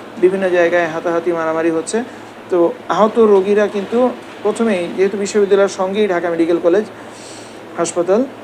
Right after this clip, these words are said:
তো এইখানেই প্রথমে দফায় রোগী আসা শুরু হয়। রোগী একসাথে বেশ কিছু রোগী আসতো এবং একজন রোগীকে কোলে করে বা তার সাথে আরও অনেক অ্যাটেন্ডেন্ট, যেটাকে আমরা বলি,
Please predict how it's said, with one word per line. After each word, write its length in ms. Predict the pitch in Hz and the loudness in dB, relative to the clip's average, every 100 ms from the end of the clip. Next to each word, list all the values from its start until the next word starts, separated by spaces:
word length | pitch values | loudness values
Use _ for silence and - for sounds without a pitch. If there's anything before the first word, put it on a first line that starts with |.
| - | -10
তো 60 | - - | -8 2
এইখানেই 420 | 208 208 240 254 | 2 4 4 2
প্রথমে 480 | 247 185 202 190 185 - - 170 | 2 -2 -2 -2 -2 -4 -10 0
দফায় 320 | 160 165 208 | 0 2 2
রোগী 220 | 180 175 | 2 2
আসা 300 | 180 - - | 2 -2 -4
শুরু 260 | 180 185 170 | 0 4 4
হয়। 220 | 147 139 - - | 2 -6 -10 -6
রোগী 440 | 165 165 170 180 180 | 0 2 4 4 2
একসাথে 520 | 180 175 220 214 214 202 - 160 | 0 -2 0 2 2 0 -2 2
বেশ 200 | 208 - | 2 2
কিছু 240 | 214 208 | -2 2
রোগী 220 | 190 190 | 4 4
আসতো 340 | 175 165 202 196 | 2 0 0 2
এবং 300 | 180 170 170 | 2 0 0
একজন 320 | 156 180 190 | -2 -2 0
রোগীকে 400 | 190 185 196 185 185 | 0 0 0 0 0
কোলে 200 | 185 185 | 0 2
করে 280 | 180 185 185 - - - - - | 2 2 0 -2 -16 -16 -12 0
বা 200 | 165 160 | 2 4
তার 120 | 170 | 2
সাথে 360 | 165 175 175 196 | 2 -2 0 0
আরও 380 | 160 175 202 196 | 2 4 4 4
অনেক 260 | 180 175 175 - - - - - | 0 -2 -4 -8 -18 -20 -6 -2
অ্যাটেন্ডেন্ট, 500 | 165 202 208 175 143 | 0 2 0 0 -2
যেটাকে 320 | 160 165 165 | 0 0 0
আমরা 180 | 156 156 | 0 0
বলি, 300 | 156 180 | 2 0